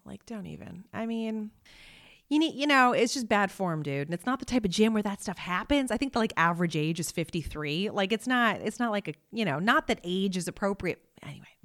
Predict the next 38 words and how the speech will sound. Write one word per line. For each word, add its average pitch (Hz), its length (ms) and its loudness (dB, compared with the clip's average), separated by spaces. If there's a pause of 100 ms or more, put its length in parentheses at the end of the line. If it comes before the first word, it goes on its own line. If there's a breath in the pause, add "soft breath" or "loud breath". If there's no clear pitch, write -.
(220)
put - 140 -8
my 156 140 -6
own 147 100 -8
foot - 180 -10
in 156 40 -6
my 143 60 -6
mouth 139 220 -10
here, 147 120 -10
but - 160 -10
you - 40 -18
get 160 140 -2
what 120 100 -4
I'm 113 80 -8
saying. 143 300 -6 (380 loud breath)
But 233 100 8
it's 233 140 4
like, 226 300 10 (240 loud breath)
I, 233 140 4
but 247 160 4
you're 269 140 6
right. 247 360 6 (280)
The 185 180 2
gym 190 340 2
ha-, 180 200 -2
management 165 520 0
didn't 151 180 0
say 160 260 -2
anything. 254 560 -2 (420 loud breath)
And 202 240 0
maybe 294 440 2
because 208 640 -2
I've 165 140 -2
had 160 240 -4
that 139 120 -2
experience, 143 640 -8
I 151 80 -2
was 160 140 -2
like, 143 140 -4